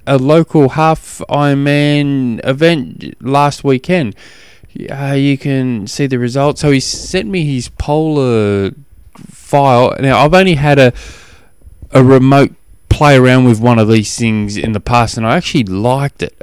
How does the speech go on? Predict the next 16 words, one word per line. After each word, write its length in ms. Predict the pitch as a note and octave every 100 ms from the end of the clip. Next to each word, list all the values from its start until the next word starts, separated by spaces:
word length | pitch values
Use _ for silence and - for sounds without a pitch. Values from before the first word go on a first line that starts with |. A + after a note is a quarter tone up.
| -
And 140 | C3
it 100 | B2
was 160 | A#2+ G#2+
just 240 | C3+ A#2+
so 160 | - A2+
happens 260 | A#2+ A#2 -
to 60 |
be 120 | A2+
Pascal's 760 | G2+ A#2+ A2 - G2+ F#2+ F2+ -
one 280 | - G#2+ G2
that 100 | G2+
I 60 |
played 300 | G2 - G#2
around 260 | G2 A2 A2+
with 160 | F#2 F#2+
last. 340 | E2+ E2